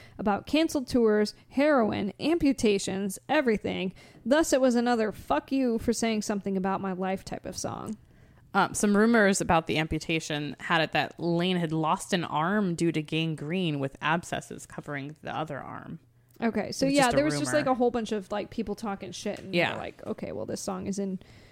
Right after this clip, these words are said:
Speaker 1: response to that." Um, Cantrell and Staley generally hated how depressing it was to record this album, but in the end, they said that they would cherish the memory and they were glad it was completed.
Speaker 2: Um,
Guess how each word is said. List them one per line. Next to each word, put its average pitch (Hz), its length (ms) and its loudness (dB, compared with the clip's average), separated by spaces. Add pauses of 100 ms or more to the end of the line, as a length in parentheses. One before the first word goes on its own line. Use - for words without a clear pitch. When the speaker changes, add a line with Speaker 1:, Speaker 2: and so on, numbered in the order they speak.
(260)
Speaker 1:
response 185 500 -6
to 180 100 -6
that." - 320 -8 (380)
Um, 226 260 0
Cantrell 302 460 2
and 277 120 0
Staley 254 400 2
generally 226 420 4
hated 208 380 2
how 214 160 -2
depressing 190 480 -4
it 196 100 -4
was 190 260 -2
to 185 100 -10
record 202 420 -2
this 190 260 -2
album, 190 360 -2
but 196 140 2
in 214 120 2
the 208 140 0
end, 196 160 2
they 185 80 0
said 196 240 -4
that 185 140 -4
they 185 100 0
would 180 160 -2
cherish 269 400 2
the - 80 -2
memory 185 360 -2
and 185 120 -4
they 190 40 -2
were 180 100 -6
glad 170 260 -8
it - 80 -10
was - 120 -12
completed. - 640 -10 (600)
Speaker 2:
Um, 214 280 2